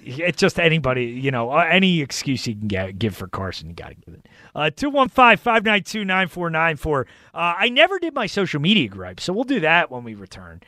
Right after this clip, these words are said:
And also, uh, I wanna get to, um, this Aaron Rodgers sound. Aaron Rodgers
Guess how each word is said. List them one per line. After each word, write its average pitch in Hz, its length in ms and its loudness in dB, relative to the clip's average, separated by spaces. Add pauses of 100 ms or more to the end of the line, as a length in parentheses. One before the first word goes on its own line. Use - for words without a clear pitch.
(200)
And 175 160 2
also, 170 600 6 (260)
uh, 160 240 4
I 208 80 8
wanna 294 240 4
get 226 340 4
to, 208 420 0 (260)
um, 156 440 6 (320)
this 226 300 0
Aaron 277 440 4
Rodgers 170 540 4
sound. 110 380 -6
Aaron 254 260 4
Rodgers 196 580 2